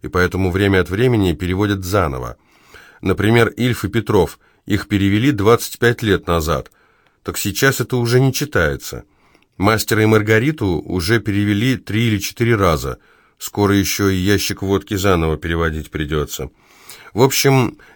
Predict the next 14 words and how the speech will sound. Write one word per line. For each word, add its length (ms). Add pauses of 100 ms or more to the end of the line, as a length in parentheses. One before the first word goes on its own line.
книги 540
нужно 500
то 160
и 80
дело 380
наново 440
переводить. 640 (380)
Вся 300
русская 340
классика 880
на 220
английский 580
была 300
переведена 720